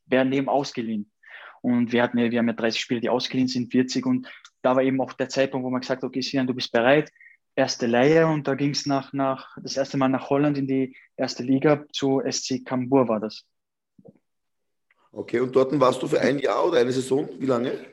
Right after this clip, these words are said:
Speaker 1: Also da, da war ich für, da war, da bin ich im Winter hingegangen, geplant für sechs Monate, aber da hatte ich, sag ich mal, die erste Verletzung, da hatte ich mal einen Kreuzbandriss. Und, ähm, weil drüben wird, wird noch sehr viel auf, ähm, Kunstrasen gespielt und das hat irgendwie mein Knie nicht gut getan.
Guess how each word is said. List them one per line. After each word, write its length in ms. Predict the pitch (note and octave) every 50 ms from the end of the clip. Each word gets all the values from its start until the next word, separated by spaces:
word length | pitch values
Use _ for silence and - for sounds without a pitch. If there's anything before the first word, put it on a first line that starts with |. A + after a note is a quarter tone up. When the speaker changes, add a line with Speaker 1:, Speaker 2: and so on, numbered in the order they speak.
| _ _ _
Speaker 1:
Also 200 | D3+ D3 - D3+
da, 220 | C#3+ D#3 D3+ D#3
da 120 | D3+ D3+ C#3+
war 120 | D#3 D3+
ich 100 | D3 -
für, 360 | - - D3+ D3+ D3 D3+ - -
da 380 | C3+ C#3 D#3 D#3 D#3 D3+ C#3 C#3
war, 100 | D3+ C#3+
da 280 | D3 D3+ - - D#3+
bin 160 | C#3+ - D#3 D#3
ich 120 | C#3 -
im 100 | C#3+ B2
Winter 260 | D3+ E3+ E3 F#3 F3+
hingegangen, 420 | E3 D#3+ F#3 F#3 F#3 F3+ F#3 F3+ E3
geplant 340 | D3 C#3+ - D3+ C#3+ C#3+
für 60 | C#3+ D3
sechs 260 | - C#3+ C#3 - -
Monate, 360 | C#3+ D3 D#3+ - E3 D#3+ C3+
aber 120 | C#3 C#3+
da 120 | C3+ C#3 C#3
hatte 140 | C3 - -
ich, 160 | - - - _ _
sag 220 | _ - - C3 -
ich 60 | -
mal, 60 | C3+
die 100 | B2+ C3+
erste 220 | C3 C3+ - -
Verletzung, 640 | C3+ - C3 A#2 B2 C3+ C3+ - - E3+ E3+ D#3+ E3 - - _ _
da 80 | - C3+
hatte 80 | B2+
ich 100 | B2+ -
mal 80 | C3+ C3+
einen 180 | B2+ C3 B2 B2+
Kreuzbandriss. 800 | - C3 C3+ C#3 - - E3 D#3 - - F3+ F3+ - - - _ _ _ _ _ - - _ _ _ _
Und, 380 | _ D3 C3+ C3+ C3+ C#3+ C#3 -
ähm, 640 | - C#3+ C#3 C#3 C3+ C3+ C3+ C3+ C3 C3 C3 C3 B2 -
weil 160 | C#3 C3+ B2+
drüben 200 | C3+ C#3 D#3 D3
wird, 240 | C#3+ C#3+ D3 - -
wird 120 | C3+ C#3+
noch 140 | C#3+ C#3 C#3+
sehr 180 | - - C#3+
viel 220 | C#3+ - - D3+ D3+
auf, 140 | D3 D3 - - C#3
ähm, 460 | C3+ C3 B2+ B2+ A#2+ A#2+ A#2+ A#2+ A2+ - - -
Kunstrasen 440 | - F3 E3 E3 - C3 A#2+ B2+
gespielt 240 | A#2+ - - - A2
und 240 | A#2 A2+ A2 - - - _ _ _ _ _ _ _ _ -
das 160 | - C3 C#3
hat 80 | C3+
irgendwie 180 | C3+ C#3 C3+ C3
mein 120 | B2+ B2
Knie 180 | B2 - D#3 D#3+
nicht 160 | E3 E3 E3
gut 160 | - F3 E3+
getan. 460 | E3+ E3+ E3+ - E3+ E3+ E3+ E3 -